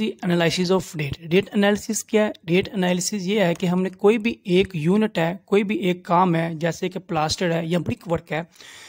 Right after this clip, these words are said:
ठीक है, उसके पूरे की कॉस्ट निकालना, उसकी क्वांटिटी निकालना कि किसके ऊपर कितना जो सा है वो मटेरियल वगैरह लग रहा है और उसकी कॉस्ट निकालना।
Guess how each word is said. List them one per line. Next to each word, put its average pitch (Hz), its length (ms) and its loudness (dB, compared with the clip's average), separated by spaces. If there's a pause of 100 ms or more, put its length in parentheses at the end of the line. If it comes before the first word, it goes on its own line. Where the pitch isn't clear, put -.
(220)
ठीक 185 140 -6
है, 208 40 2 (120)
उसके - 280 -6
पूरे 240 300 -2
की 254 100 -8
कॉस्ट 208 440 2
निकालना, 147 440 -4 (160)
उसकी - 220 -14 (100)
क्वांटिटी 175 720 2
निकालना 214 500 0 (560)
कि 185 160 0
किसके 180 340 -6
ऊपर 190 140 -2
कितना 208 380 -6
जो 214 200 0
सा - 180 -2
है 196 180 4
वो 190 140 0
मटेरियल 190 440 -4
वगैरह 202 300 -2
लग 202 180 -2
रहा 214 140 -2
है 208 80 -6
और 190 300 -2 (100)
उसकी - 300 -10
कॉस्ट 226 380 -4
निकालना। 135 500 -6